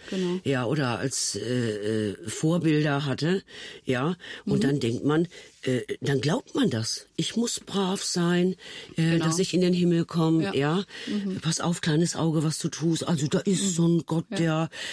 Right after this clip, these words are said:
Speaker 2: der immer guckt, dass ich
Speaker 1: Mhm.
Speaker 2: nichts falsch mache" und so.
Speaker 1: Ja.
Speaker 2: Das ist nicht der Gott, den wir meinen,
Speaker 1: Nein,
Speaker 2: ne?
Speaker 1: nein. Also Gott ist nicht der Lehrer oder Richter, der über meinem Leben mit der Rute wacht, sondern er ist wie ein Vater oder ein Freund.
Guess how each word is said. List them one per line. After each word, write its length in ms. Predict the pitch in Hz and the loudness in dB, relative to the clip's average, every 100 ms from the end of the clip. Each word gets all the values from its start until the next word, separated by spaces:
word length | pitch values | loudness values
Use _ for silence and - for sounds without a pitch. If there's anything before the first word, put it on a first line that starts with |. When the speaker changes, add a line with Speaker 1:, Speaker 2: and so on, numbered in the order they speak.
| - - | -12 -2
Speaker 2:
der 320 | 156 147 135 - | 0 2 0 0
immer 420 | 208 226 196 165 | 2 4 4 2
guckt, 240 | - 196 - | 0 -4 -2
dass 180 | 170 156 | -2 0
ich 80 | 180 | 2
Speaker 1:
Mhm. 60 | - | 2
Speaker 2:
nichts 180 | 180 | 0
falsch 280 | 165 160 165 | -2 -2 0
mache" 180 | 143 131 | -2 0
und 120 | 123 | 0
so. 200 | 123 147 175 | 0 -2 -2
Speaker 1:
Ja. 80 | 208 - - | -6 -8 -8
Speaker 2:
Das 200 | 107 95 | -4 -4
ist 240 | - - 196 | -4 -2 0
nicht 320 | 196 - - | -2 -2 -4
der 120 | 123 - | -4 -4
Gott, 200 | 98 98 | -6 -4
den 200 | 113 107 98 | -2 0 0
wir 120 | 92 | 0
meinen, 240 | 90 85 | 2 2
Speaker 1:
Nein, 220 | 180 175 | 2 2
Speaker 2:
ne? 180 | 92 160 - | 0 -2 -4
Speaker 1:
nein. 360 | 185 175 170 180 - | -4 -2 -2 -8 -6
Also 200 | 185 185 | -4 -2
Gott 160 | 190 | -2
ist 160 | 196 - | -2 -4
nicht 140 | 196 | -2
der 100 | 190 | 2
Lehrer 300 | 185 180 185 185 | 2 2 0 -2
oder 180 | 180 | 0
Richter, 220 | 190 - 185 | -2 -2 -2
der 140 | 180 | 0
über 120 | 180 | 2
meinem 240 | 180 175 175 | 2 2 2
Leben 380 | 185 196 190 180 | 2 2 2 2
mit 120 | 180 | 0
der 140 | 170 175 - - | -2 -6 -10 -2
Rute 380 | 202 220 214 202 | 0 0 -2 -2
wacht, 360 | 220 - - - - - - - | -4 -6 -12 -18 -20 -18 -20 -12
sondern 300 | - 180 180 | -2 2 4
er 40 | 185 | 2
ist 120 | 196 | 0
wie 120 | 202 | 0
ein 160 | 208 196 | 2 0
Vater 580 | - 190 220 - 180 | -2 -2 -2 -4 -4
oder 140 | 175 180 | -2 -2
ein 80 | 175 | -4
Freund. 420 | - 175 208 | -4 -2 -2